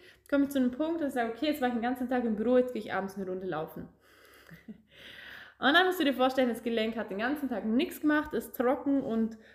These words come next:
und unbeweglich und spröde, wie ein altes, wie so eine alte Fahrradkette, die ewig kein Öl mehr gekriegt hat und dann trittst du richtig ins Pedal und gehst direkt einen Berg hoch, hast volle Spannung auf der Kette und es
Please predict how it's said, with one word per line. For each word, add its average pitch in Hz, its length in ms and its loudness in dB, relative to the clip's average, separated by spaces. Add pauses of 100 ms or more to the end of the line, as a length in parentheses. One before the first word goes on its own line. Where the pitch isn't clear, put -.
(160)
und 226 320 0
unbeweglich 269 840 4
und 220 260 -2
spröde, 294 840 4 (320)
wie 262 240 2
ein 233 220 2
altes, 226 600 -4 (360)
wie 262 80 -2
so 277 100 4
eine 247 220 4
alte 269 280 4
Fahrradkette, 240 1040 2 (300)
die 226 480 -2 (240)
ewig 330 340 2
kein 269 160 2
Öl 277 220 4
mehr 277 160 4
gekriegt 262 320 -4
hat 240 320 -2
und 208 220 -6
dann 240 240 6
trittst 247 340 2
du 214 40 0
richtig 254 460 0
ins 240 320 0
Pedal 220 460 2
und 214 220 -4
gehst 233 340 0
direkt 214 320 -2
einen 208 100 -4
Berg 220 280 2
hoch, 226 180 0
hast 214 240 -10
volle 226 260 2
Spannung 226 440 -2
auf 208 180 -4
der 208 100 -4
Kette 220 460 -8
und 190 160 -6
es - 240 -10